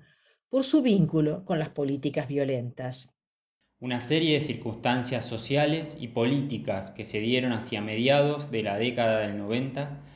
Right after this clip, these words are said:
Speaker 2: le dieron un impulso significativo a los estudios sobre el pasado reciente y la memoria.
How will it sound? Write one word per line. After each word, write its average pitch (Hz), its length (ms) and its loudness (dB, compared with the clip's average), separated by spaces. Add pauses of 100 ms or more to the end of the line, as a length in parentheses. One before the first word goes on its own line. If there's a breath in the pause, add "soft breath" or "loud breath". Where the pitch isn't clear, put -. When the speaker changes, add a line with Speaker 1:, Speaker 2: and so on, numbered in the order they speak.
(120)
Speaker 2:
le 139 100 -4
dieron 202 260 2
un 175 120 2
impulso 165 460 0
significativo 120 920 0
a - 20 4
los 101 220 -4
estudios 127 460 -2
sobre 104 200 -4
el 101 60 -8
pasado 104 380 -2
reciente 165 760 -2
y 127 80 -8
la 104 140 0
memoria. 98 600 -6